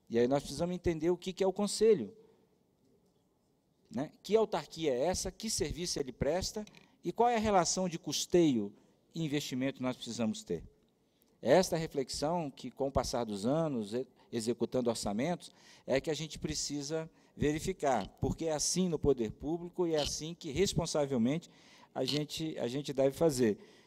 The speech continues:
Heitor vira e mexe toca na questão da qualidade do gasto, que é uma, uma,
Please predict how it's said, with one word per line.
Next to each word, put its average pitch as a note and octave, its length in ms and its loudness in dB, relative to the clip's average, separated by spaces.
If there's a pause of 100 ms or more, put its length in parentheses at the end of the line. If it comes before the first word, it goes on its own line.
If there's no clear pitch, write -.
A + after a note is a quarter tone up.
(760)
Heitor F3 320 4
vira F#3+ 180 2
e F3+ 40 -2
mexe F3 300 -6
toca F3 280 0
na F3 100 -4
questão E3+ 260 -2
da E3 120 2
qualidade E3 400 2
do D#3 80 -8
gasto, D3 420 -4
que C3 140 -2
é C3+ 60 4
uma, C#3+ 760 -2
uma, A2 580 -8